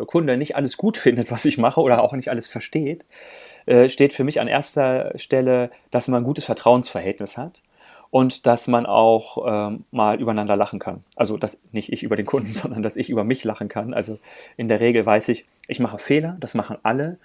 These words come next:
Ich stehe auch dazu. Ich bin manchmal, äh, an, in gewissen Phasen in so einer Konzeptionierung auch sehr chaotisch, also kreativ chaotisch kann man sein. Ähm,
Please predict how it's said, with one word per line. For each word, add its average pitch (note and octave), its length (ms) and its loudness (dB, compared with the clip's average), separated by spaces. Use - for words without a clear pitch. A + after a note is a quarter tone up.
Ich - 180 -2
stehe D#3 320 10
auch - 160 2
dazu. A2+ 540 -6
Ich - 160 -8
bin C#3 140 8
manchmal, B2+ 520 2
äh, - 20 0
an, A2+ 760 -2
in B2 220 -2
gewissen B2 360 2
Phasen D3 420 2
in A2 80 -6
so A2 80 -6
einer A2 220 0
Konzeptionierung C3 1000 -4
auch - 220 4
sehr B2 160 0
chaotisch, D3 680 -4
also A#2 200 -4
kreativ - 440 -6
chaotisch C#3 440 -2
kann C3+ 140 -8
man C#3 160 -6
sein. C#3+ 360 -2
Ähm, A2+ 520 -2